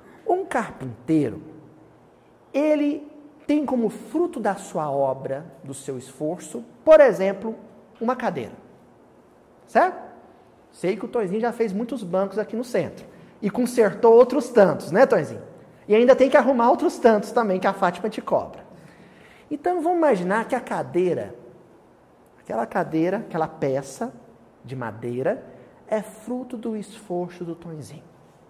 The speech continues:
Tonzinho, você faz uma cadeira só com madeira e as mãos?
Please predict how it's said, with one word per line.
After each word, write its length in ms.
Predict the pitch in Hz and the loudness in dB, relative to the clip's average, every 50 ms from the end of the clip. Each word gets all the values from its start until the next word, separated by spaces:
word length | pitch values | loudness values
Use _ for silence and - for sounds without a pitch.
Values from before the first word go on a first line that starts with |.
| _ _ _ _ _ _ _ _ _ _ _ _ _ _ _ _ _ _ _ _ _ _ _ _ _ _ _ _ _ _ | _ _ _ _ _ _ _ _ _ _ _ _ _ _ _ _ _ _ _ _ _ _ _ _ _ _ _ _ _ _
Tonzinho, 500 | - 226 240 208 247 247 214 147 - - - - - - - - - | -4 -2 -2 0 0 -2 -4 -4 -8 -12 -16 -20 -20 -20 -20 -20 -10
você 160 | - - 277 | -4 -4 -2
faz 240 | 277 269 262 247 208 | 0 0 -2 0 0
uma 160 | 214 202 202 | -2 -4 -6
cadeira 420 | 202 - 160 147 151 175 175 175 | -6 -6 -6 -4 -2 -2 -2 -4
só 320 | 175 - - - - 269 269 | -6 -10 -6 -2 0 0 0
com 160 | 277 277 247 | 0 -4 -4
madeira 460 | 220 196 175 156 143 196 202 208 208 | -4 -2 -4 -4 -2 0 0 0 0
e 80 | 185 160 | -2 -4
as 180 | 143 131 120 | -4 -4 -6
mãos? 540 | 151 165 175 151 120 101 - - - - | -6 -6 -6 -6 -6 -10 -14 -16 -20 -20